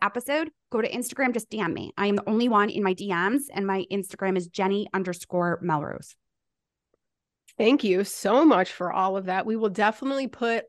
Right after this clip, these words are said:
Speaker 2: all of the links to all of that juicy stuff, including her Instagram, in the show notes. But before we let you go, Jenny, we have a question that we ask every single human on the podcast.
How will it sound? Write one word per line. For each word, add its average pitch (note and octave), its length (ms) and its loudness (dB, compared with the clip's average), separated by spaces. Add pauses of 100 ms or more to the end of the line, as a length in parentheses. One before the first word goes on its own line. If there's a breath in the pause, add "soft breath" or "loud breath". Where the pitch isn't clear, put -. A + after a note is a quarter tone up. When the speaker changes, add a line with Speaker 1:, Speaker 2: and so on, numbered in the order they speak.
Speaker 2:
all A3+ 400 2
of G3+ 160 -4
the G#3 100 -6
links G3 360 -6
to - 100 -8
all F#3+ 180 -2
of F#3+ 120 -4
that F3 240 -4
juicy C4 440 2
stuff, B3 380 2
including G#3 420 0
her F#3+ 240 -6
Instagram, G3+ 920 0
in A3+ 200 4
the A3 60 6
show A3 220 0
notes. F#3+ 380 -4 (420 loud breath)
But A3+ 240 4
before B3+ 760 6
we A#3+ 180 0
let G#3+ 180 2
you G#3+ 100 -2
go, G3 220 0
Jenny, F#3+ 500 -2
we G3+ 160 -4
have G#3 220 0
a B3 60 2
question A3 360 -2
that G#3+ 100 -4
we G3+ 120 -2
ask F#3+ 320 -6
every C#4+ 260 0
single G#3 300 -2
human F#3 320 -2
on E3+ 100 -4
the F3+ 80 -6
podcast. - 720 -6